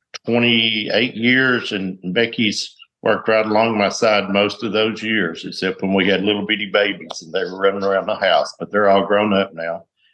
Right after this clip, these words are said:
So we, we insure a lot of cabins in the Broken Bow area and have been doing it for a long time. So we think we know a little bit about that market, so we'll just share what we know with y'all today,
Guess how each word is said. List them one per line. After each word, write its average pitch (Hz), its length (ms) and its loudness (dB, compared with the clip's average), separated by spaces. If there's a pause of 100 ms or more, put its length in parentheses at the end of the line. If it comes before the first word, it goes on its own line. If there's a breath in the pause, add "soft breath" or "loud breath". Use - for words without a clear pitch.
So 95 500 0 (520 soft breath)
we, 101 280 2 (260)
we 104 440 0
insure 107 420 0
a 95 240 2
lot 107 220 4
of 101 80 -8
cabins 107 520 -2
in 101 100 -4
the 101 60 -2
Broken 107 380 -2
Bow 104 220 2
area 110 520 0 (480)
and 92 140 -2
have 98 180 0
been 92 200 0
doing 104 240 2
it 104 200 -4
for 90 280 -2
a 82 40 2
long 101 480 2
time. 90 520 -2
So 85 460 -2 (880 soft breath)
we 143 200 2
think 147 260 0
we 143 120 2
know 135 180 4
a - 20 4
little 143 240 2
bit 113 120 0
about 104 340 2
that 101 160 2
market, 113 440 0
so 110 300 0
we'll 110 240 -4
just 104 160 -6
share 117 400 0
what 120 180 0
we 113 140 0
know 113 260 2
with 104 200 -6
y'all 104 260 2
today, 101 520 -2